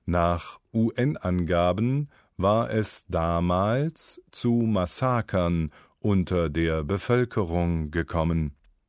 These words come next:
Kerry hatte deshalb davor gewarnt, dass es im Südsudan zu einem Völkermord kommen könnte. Erst am Freitag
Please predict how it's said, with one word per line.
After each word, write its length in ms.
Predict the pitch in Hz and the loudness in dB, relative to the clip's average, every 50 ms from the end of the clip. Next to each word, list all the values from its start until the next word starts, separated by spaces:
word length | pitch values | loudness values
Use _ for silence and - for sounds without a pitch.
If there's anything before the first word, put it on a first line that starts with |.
| _ _ _ _ _ _ _ _ _ _ _ _ _ _ _ - _ _ _ - | _ _ _ _ _ _ _ _ _ _ _ _ _ _ _ -20 _ _ _ -2
Kerry 480 | - 123 120 120 131 147 165 185 180 143 | 2 4 4 4 4 4 4 4 2 2
hatte 340 | 127 123 117 - 117 101 90 | 2 0 0 0 0 0 0
deshalb 880 | 85 98 107 127 - - - - 78 80 78 76 76 73 71 - - - | 2 2 2 2 0 -4 -6 -4 -2 0 0 0 0 -2 -4 -6 -6 -4
davor 560 | 78 76 73 - - - 104 107 110 107 92 | -2 -2 -4 -4 -2 0 2 2 2 2 0
gewarnt, 880 | 80 82 76 67 71 76 80 87 101 110 127 156 160 - - - _ | -2 -4 -4 -2 0 0 2 2 2 2 2 0 -2 -4 -8 -8 _
dass 380 | - 92 92 - - - - - _ | -2 -2 -2 -2 -4 -10 -12 -12 _
es 480 | - 110 123 127 - - - - - _ _ _ | -4 -2 -2 -2 -4 -6 -10 -10 -12 _ _ _
im 380 | - 92 87 85 80 80 78 - _ | -4 -2 -2 0 0 -2 -4 -8 _
Südsudan 1300 | - 87 82 85 98 110 120 120 - - - - 90 85 78 73 82 78 80 80 85 95 101 117 135 139 - _ - - - - _ _ _ _ | -10 -6 -2 0 0 0 0 -2 -4 -8 -6 -2 -2 0 0 0 0 0 2 2 0 0 0 -2 -2 -4 -6 _ -18 -20 -20 -20 _ _ _ _
zu 240 | - - 135 139 | -4 -2 0 0
einem 520 | 101 107 107 110 113 113 117 120 123 120 117 _ _ | 2 2 2 2 2 2 2 0 0 -4 -6 _ _
Völkermord 1120 | - - - 156 147 131 - - 95 85 80 80 78 76 76 71 71 69 - _ - - _ _ _ _ - | -8 -2 2 2 2 2 2 0 0 0 2 2 2 2 0 0 -2 -4 -6 _ -18 -20 _ _ _ _ -4
kommen 480 | - 95 87 80 76 71 69 69 82 - | -2 0 0 0 0 -4 -6 -8 -8 -4
könnte. 460 | - 90 80 73 71 - 71 - - _ _ _ _ _ _ _ _ _ _ _ _ _ _ _ - - - - - - _ - | -2 -2 -2 -2 -4 -6 -8 -10 -12 _ _ _ _ _ _ _ _ _ _ _ _ _ _ _ -20 -20 -20 -20 -20 -10 _ 2
Erst 580 | 127 135 131 135 139 - - - - - - | 2 4 4 2 0 -2 -6 -10 -12 -8 -2
am 320 | 113 113 113 117 117 120 117 | 0 2 2 2 0 -2 -2
Freitag 720 | - - 127 127 131 123 117 - 101 95 92 92 - - | -2 0 0 2 2 2 0 0 0 0 0 0 -2 -6